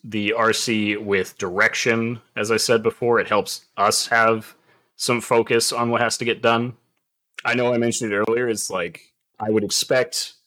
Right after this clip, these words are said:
not for fifty people to all say the exact same, "Hey, battle drillers must be on a monster base," but I would expect fifty wargamers to say, "Hey, I can't make battle drillers work," and then suggest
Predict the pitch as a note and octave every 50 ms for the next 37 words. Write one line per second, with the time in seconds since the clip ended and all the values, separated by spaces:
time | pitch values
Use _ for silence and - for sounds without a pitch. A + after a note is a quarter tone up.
0 | _ _ _ _ - A#2 A#2 B2 C3 C#3 D3+ - - - - C3 A#2 - - C#3
1 | B2+ - - A#2+ G#2 B2 A#2 A2 A#2+ A2 A2 A2 A2 A2 A2+ - - B2 A2+ G#2+
2 | G2+ G#2 G2 F#2 F2 - - A2+ G#2+ G#2+ G#2+ - - - - A2+ G#2+ G2+ G2 G2
3 | - - - - A2+ G#2+ G#2 G2+ G2+ F#2+ F#2+ F#2+ - _ _ _ _ _ B2 -
4 | - - - A2+ A#2 A2+ G2+ G2 A2 G#2+ G#2 G#2 G#2 G2 G2 G2 - - - -
5 | - _ _ _ _ _ _ _ _ _ G2 G#2 A2+ A#2+ A#2+ - - - B2 A2
6 | G2 F#2+ F#2+ G#2+ C#3+ D3+ C3+ - - A2+ G2+ G2+ G2 F2 F2+ - - - A2+ A2
7 | G#2 G#2 G#2 A2 A#2+ A#2 A#2 G2+ - - - A2+ G#2 F#2+ - - _ _ - B2+
8 | G2+ - - G#2+ G2 F#2+ G2 F#2+ G#2+ G#2 G2+ G2 F2+ F#2+ F#2 F#2 F2+ - - -
9 | - G2 F#2 F2+ F2 A2 A2 G#2+ G2+ G2+ F#2+ F#2 F2 - _ _ _ _ _ _
10 | _ - G2+ G2 - - A#2 A2 A#2 F#2+ F#2+ F2 - B2+ C3+ C3 A#2 G#2 F#2+ F#2+
11 | F2 E2 E2 E2+ - - F#2+ F2 E2+ E2 - - - - _ A2 G2 F#2+ F#2+ F#2
12 | F2 E2+ - - - G#2+ F#2+ G#2+ A2 G#2 G2 - - - -